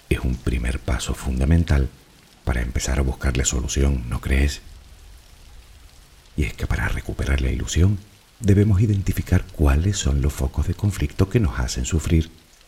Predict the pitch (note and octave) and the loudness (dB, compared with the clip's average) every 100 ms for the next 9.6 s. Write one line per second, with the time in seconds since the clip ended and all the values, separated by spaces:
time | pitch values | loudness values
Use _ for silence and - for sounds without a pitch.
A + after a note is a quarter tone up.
0 | _ D#2+ C2+ B1 B1 A1+ - A#1 A#1+ A#1+ | _ -2 -2 -2 -4 -6 -6 -4 -2 -2
1 | A#1 A#1+ - - A#1 A#1 B1 - - _ | -2 -4 -4 -2 -2 -2 -4 -4 -10 _
2 | _ _ _ _ _ _ _ _ _ _ | _ _ _ _ _ _ _ _ _ _
3 | _ _ _ _ _ _ _ _ _ - | _ _ _ _ _ _ _ _ _ 0
4 | E2+ C#2+ B1 C#2+ B1+ - - C#2+ C2+ B1 | 2 2 0 -2 -2 -6 -2 0 0 0
5 | B1+ C#2+ - A#1+ A#1 B1 C#2 - C2+ D2 | 0 0 0 -4 -2 -2 -4 -4 -4 0
6 | C2+ C#2 C2+ C2+ C2+ C2 - B1+ B1+ - | 0 0 0 -2 -2 -4 -4 -4 -4 -8
7 | _ _ _ - - C#2+ B1 B1+ C2 C2 | _ _ _ -2 0 -2 -2 -2 -2 -2
8 | - C#2 - D2 C#2+ C#2 D2+ - - D2+ | -6 -8 -2 0 0 0 0 0 2 4
9 | C2 C2 A#1+ A#1+ - | 4 0 0 -2 -4